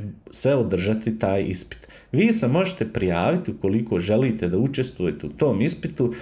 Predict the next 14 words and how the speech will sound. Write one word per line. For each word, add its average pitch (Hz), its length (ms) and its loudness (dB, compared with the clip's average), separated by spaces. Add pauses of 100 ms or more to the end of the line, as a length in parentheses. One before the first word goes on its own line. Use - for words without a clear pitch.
(120)
sve 196 300 0
do 123 140 2
dvadeset 117 840 2
prvog 135 460 4
januara, 87 440 0
dakle, 101 420 -2
dan 123 540 2 (120)
pred 131 240 2 (460)
polaganje 104 600 2
ispita. - 480 -4 (560)
Kada 208 340 4
položite 139 580 2
taj 85 180 2
ispit, - 240 -6